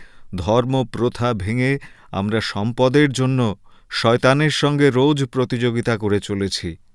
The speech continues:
পরিণাম কি তা ভাবছি না বা জানি না। যে সম্পদ রেখে যাচ্ছি, যে সন্তান আমাদের উত্তরাধিকারী, তা তার আদৌ কাজে আসবে কিনা তা নিশ্চিত নয়। দুর্নীতিবাজ অভিভাবকদের সন্তানেরা যে বিপথগামী,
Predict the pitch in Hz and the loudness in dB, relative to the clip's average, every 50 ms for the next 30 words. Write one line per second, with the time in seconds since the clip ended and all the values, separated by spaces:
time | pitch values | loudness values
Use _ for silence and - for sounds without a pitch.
0 | _ - - 120 131 135 147 151 151 147 156 160 165 160 - - 151 156 147 - | _ -4 0 2 4 4 4 4 6 6 4 4 2 0 -2 -4 -4 -2 2 2
1 | 139 131 127 104 127 113 - - - 131 117 127 131 131 - _ _ _ - 101 | 2 2 2 0 -2 -4 -4 -4 -2 0 0 0 -2 -4 -6 _ _ _ -8 -6
2 | 98 101 92 101 98 104 104 104 98 90 80 - _ _ _ _ _ _ _ - | -4 -2 0 0 0 0 0 -2 -2 -4 -6 -8 _ _ _ _ _ _ _ -14
3 | 98 90 123 151 156 - - 135 127 135 139 - 156 165 180 170 160 175 156 160 | -4 2 2 2 2 2 0 0 0 0 0 2 4 4 4 4 4 2 4 4
4 | 156 143 - 175 170 160 170 160 - - - - 170 180 185 156 135 139 143 - | 4 4 2 0 2 4 4 2 2 -2 -2 0 0 0 0 0 2 0 0 0
5 | - 123 113 117 113 135 135 135 143 139 131 127 131 127 131 131 117 113 104 - | 0 -2 -2 -2 -2 0 0 0 0 0 0 0 0 0 0 0 0 -2 -4 -6
6 | - - - 156 165 175 175 160 151 156 139 127 110 98 98 90 78 - - - | -6 -2 0 2 4 4 4 4 2 0 0 0 0 0 -2 -6 -8 -12 -18 -20
7 | - _ - 123 123 123 131 127 143 139 143 147 143 - _ - 101 110 117 117 | -18 _ 0 4 6 6 6 4 4 4 4 4 2 0 _ 0 0 0 2 4
8 | 135 147 165 - - 127 117 117 113 139 147 147 151 139 135 165 160 - - 175 | 2 2 2 2 2 2 2 4 4 4 4 4 2 0 2 0 0 2 2 0
9 | 160 156 123 90 87 _ _ _ - - 110 95 110 113 - - - 143 139 - | 2 2 2 0 -2 _ _ _ -2 -2 0 2 2 0 -2 -2 -2 -4 -4 -2
10 | - 104 90 80 80 104 _ _ - - - - - - - - - 92 143 156 | -4 -6 -6 -6 -8 -12 _ _ -20 -20 -20 -20 -20 -20 -20 -14 -4 4 6 6
11 | 175 175 165 185 185 - - 180 156 160 160 160 147 - - - 113 123 127 147 | 6 6 4 2 2 4 2 4 6 6 6 6 4 0 -6 -2 -2 0 2 2
12 | 151 139 135 143 143 147 151 139 123 143 143 135 - - 117 113 113 - 131 135 | 2 2 2 2 2 2 2 2 2 2 2 2 2 -2 -2 -2 0 0 0 2
13 | 135 135 127 139 139 135 120 120 120 98 92 107 95 - 107 120 123 - - 175 | 2 2 4 4 2 2 2 0 -2 0 -2 -4 -4 -2 -4 -4 -2 0 0 0
14 | 156 170 170 160 127 98 80 | 4 4 4 4 2 0 -2